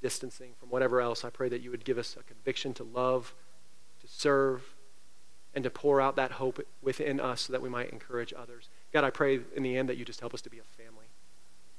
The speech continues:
Not a bunch of church attenders, but a family who lifts each other, lifts each other's, each other up in the hard times so that we can remember the strength that's in us. Jesus, we love you.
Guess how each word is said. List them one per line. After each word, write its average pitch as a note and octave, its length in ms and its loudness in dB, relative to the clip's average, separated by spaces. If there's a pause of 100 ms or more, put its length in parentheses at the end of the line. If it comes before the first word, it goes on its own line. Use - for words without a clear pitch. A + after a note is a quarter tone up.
(240)
Not D3 180 12
a D3+ 40 10
bunch C#3+ 200 8
of D3 60 0
church C3+ 240 6
attenders, A#2+ 480 -2 (480)
but C3 80 0
a A#2+ 40 2
family C3 440 6 (680)
who C#3 80 0
lifts C#3+ 200 8
each C#3 140 4
other, B2+ 260 4 (360)
lifts C#3+ 280 8
each D3 140 2
other's, C3 280 6 (340)
each - 160 4
other - 200 6
up C3 200 4
in B2 60 0
the A#2 80 2
hard C3 340 4
times A#2+ 500 -4 (720)
so - 140 -2
that C#3 120 10
we C#3+ 80 8
can C#3 140 6
remember B2+ 280 6
the A2+ 100 -2
strength A#2 280 0
that's A2 140 -6
in A#2 60 -10
us. G#2+ 220 -10 (1900)
Jesus, D3 260 4
we D3 80 6
love A#2+ 180 6
you. A2+ 120 -4